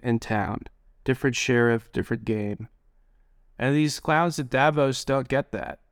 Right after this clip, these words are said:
You got Jamie Dimon, this boomer C E O of J P Morgan Chase, just been shitting on crypto all week over there at Davos, over there at Nightmare, uh, Nightmare World Fair twenty twenty-three, just shitting on our precious crypto.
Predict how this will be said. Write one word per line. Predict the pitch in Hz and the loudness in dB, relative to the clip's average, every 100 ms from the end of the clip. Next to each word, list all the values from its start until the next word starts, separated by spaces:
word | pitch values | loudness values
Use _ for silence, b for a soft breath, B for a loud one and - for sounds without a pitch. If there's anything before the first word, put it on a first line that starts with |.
| _ | _
You | 131 | 0
got | 127 127 | 4 4
Jamie | 120 131 143 151 | 2 2 2 2
Dimon, | 131 127 135 123 104 110 _ | 4 4 4 2 -2 -8 _
this | - 113 | -8 -6
boomer | - 135 131 131 | -4 0 2 2
C | 123 - 123 123 | 0 0 0 2
E | 120 | 4
O | 120 | 4
of | 113 | 2
J | 113 113 | 2 0
P | 113 131 | 0 -2
Morgan | 123 120 117 110 | 0 0 0 -4
Chase, | - 113 - - - - - _ _ _ _ | -4 -6 -6 -10 -12 -12 -18 _ _ _ _
just | - 175 - | -4 -4 0
been | 160 | 0
shitting | 127 - 156 143 | 0 0 2 2
on | 131 120 | 2 0
crypto | - 135 123 120 | 0 -4 0 2
all | 113 113 | 4 4
week | 110 107 | 4 2
over | 117 113 117 | 0 0 2
there | 113 | 4
at | 110 104 | 2 2
Davos, | 120 120 120 107 - - | 0 2 0 -6 -8 -6
over | 127 117 | -2 0
there | 113 113 | 2 0
at | 110 _ _ | -2 _ _
Nightmare, | 127 117 117 117 110 104 | 2 2 4 2 2 -2
uh, | - - - _ _ _ _ _ _ _ _ _ _ _ - | -4 -8 -12 _ _ _ _ _ _ _ _ _ _ _ 0
Nightmare | 139 151 143 135 | 2 4 4 4
World | 131 127 | 4 2
Fair | - 151 131 | 2 2 2
twenty | 123 - 127 | 0 0 0
twenty-three, | 117 - 120 120 147 139 117 - _ _ _ | 0 0 0 0 0 0 -2 -8 _ _ _
just | - 180 | -2 -2
shitting | - 175 175 156 | 2 2 4 2
on | 135 | 2
our | 127 | 2
precious | - 127 - 113 | 2 0 -2 -8
crypto. | - 131 - - - - | -2 -4 -2 -6 -6 -12